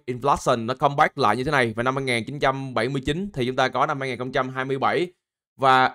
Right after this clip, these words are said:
ở phần kia bạn thấy là từ cái chỗ này và kéo lên đến tận đây thì game vẫn chơi được đúng không ạ? Đây, ở trong cái hình báo cáo này thì game vẫn chơi được tiếp bất chấp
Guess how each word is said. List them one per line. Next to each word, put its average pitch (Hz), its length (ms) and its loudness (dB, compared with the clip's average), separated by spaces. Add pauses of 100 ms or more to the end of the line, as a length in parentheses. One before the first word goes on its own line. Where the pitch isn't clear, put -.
ở 117 260 4
phần 135 240 -4
kia 165 320 2
bạn 113 240 0
thấy 147 280 4
là 131 360 4 (380)
từ 160 440 6
cái 190 420 4
chỗ 131 260 4
này 143 400 4 (580)
và 131 120 0 (120)
kéo 185 380 8
lên 185 180 8
đến 185 100 0
tận 139 180 2
đây 160 260 6 (420)
thì 139 220 2
game 165 280 2
vẫn 135 200 0
chơi 175 160 6
được 147 180 8
đúng 185 100 4
không 196 120 6
ạ? 147 160 6 (360)
Đây, 165 220 6 (580)
ở 131 100 -2
trong 160 220 2
cái 185 100 2
hình 139 200 4
báo 143 140 4
cáo 156 220 6
này 139 280 2
thì 131 240 2
game 156 400 4
vẫn 123 240 -2 (100)
chơi 160 280 2
được 135 200 0 (120)
tiếp 254 280 -2 (500)
bất 214 200 2 (240)
chấp 220 180 6